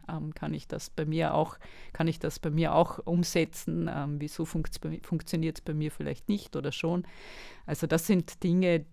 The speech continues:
auf, auf die wir zurückgreifen können und die auch zu einer Ökologisierung der kon-, konventionellen Landwirtschaft, ähm, beitragen können. Und umgekehrt,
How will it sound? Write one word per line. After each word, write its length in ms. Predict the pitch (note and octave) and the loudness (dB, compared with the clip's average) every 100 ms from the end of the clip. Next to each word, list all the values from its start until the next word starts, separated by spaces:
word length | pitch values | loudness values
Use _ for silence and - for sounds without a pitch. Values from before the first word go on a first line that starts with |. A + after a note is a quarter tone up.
| - | -12
auf, 500 | F3+ - D#3+ - - - | -8 -4 -4 -6 -10 -10
auf 220 | D3+ - | -10 -6
die 160 | E3+ E3 | -4 -2
wir 100 | D#3+ | -2
zurückgreifen 760 | - E3 - D#3+ D3 - - | -2 -6 -4 -2 -2 0 -4
können 420 | - D3+ D3+ D#3 - | -4 -2 0 -2 -2
und 460 | C#3+ C#3+ - - | -4 -6 -8 -8
die 280 | D#3 D#3 D#3 - - - - - | -2 0 -2 -6 -14 -16 -12 -6
auch 260 | - C#3+ | -6 -6
zu 140 | - E3 | -2 0
einer 160 | D3 | 0
Ökologisierung 880 | C3 - D#3 D3 D3 - D#3 D3+ D3 | -4 -4 -4 -2 -4 0 2 2 2
der 120 | C#3+ | -2
kon-, 200 | - D3 - - - | -4 -8 -6 -10 -8
konventionellen 720 | D#3 D#3 C#3+ C#3+ D3 C3+ C#3 | 0 0 0 -2 -4 -2 -2
Landwirtschaft, 760 | C#3 - - E3 - - - - - | -2 -4 -6 -8 -8 -8 -10 -10 -6
ähm, 220 | C#3+ C#3 | -4 -4
beitragen 480 | - D#3+ F#3 F3+ E3+ | -4 -2 0 0 0
können. 320 | - E3+ D#3+ | 2 4 4
Und 140 | D3+ F3 | 2 4
umgekehrt, 580 | F#3+ G#3+ - E3+ E3 | 4 4 2 2 2